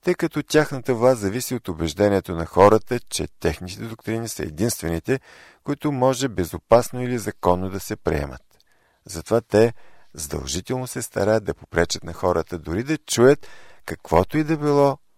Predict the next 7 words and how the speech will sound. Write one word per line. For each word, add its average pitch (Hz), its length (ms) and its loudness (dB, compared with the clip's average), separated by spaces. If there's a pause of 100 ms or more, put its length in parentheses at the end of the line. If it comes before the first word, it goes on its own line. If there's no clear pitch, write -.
(120)
друго 87 420 0
нещо 80 520 -2 (120)
относно 80 680 -4 (160)
някакъв 73 500 -6
възглед. - 540 -14 (760)
Нещо 147 280 -6
повече. - 480 2